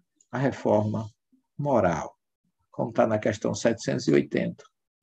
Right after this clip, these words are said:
do Livro dos Espíritos. Pelo conhecimento, pela ética,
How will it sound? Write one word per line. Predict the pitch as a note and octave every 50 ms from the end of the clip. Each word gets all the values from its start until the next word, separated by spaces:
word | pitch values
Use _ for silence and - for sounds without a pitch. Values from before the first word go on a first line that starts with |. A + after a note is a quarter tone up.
| _ _ _ _ _ _ _ _ _ _ _
do | - A#2 A2+
Livro | G#2+ A2 G#2 G2+ G#2
dos | A2 G#2+ A#2
Espíritos. | A2+ G2+ - - - A2 A2 G#2 - - -
Pelo | - G3+ G#3+ F#3 D#3+
conhecimento, | - - C3 C3 - - F3 E3+ E3+ F3 F3+ G3 G3+ G3+ - _ _ _ _ _ _ _ _ _ _ _ _ _ _ _ _ -
pela | - D#3+ D3+ D#3 D3+ C#3+
ética, | C#3+ D3 D3+ D#3 D#3+ D#3 - F3+ F3+ - G3+ G#3 G#3+ G#3+